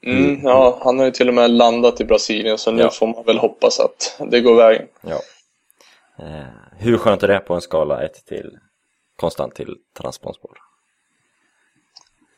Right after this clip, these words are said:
Speaker 1: Eh, jag, jag tycker nästan det är skönare, eh, än, <laughs> än konstant, för, eh,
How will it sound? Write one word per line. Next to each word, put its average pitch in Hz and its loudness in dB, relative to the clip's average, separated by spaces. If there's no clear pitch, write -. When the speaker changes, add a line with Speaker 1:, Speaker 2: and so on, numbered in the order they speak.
Speaker 1:
Eh, 60 -6
jag, 58 4
jag 71 2
tycker 123 -2
nästan 101 2
det 101 4
är 98 0
skönare, 110 4
eh, 107 0
än, 101 -2
<laughs> 131 0
än 113 -4
konstant, - -2
för, 110 2
eh, 107 -4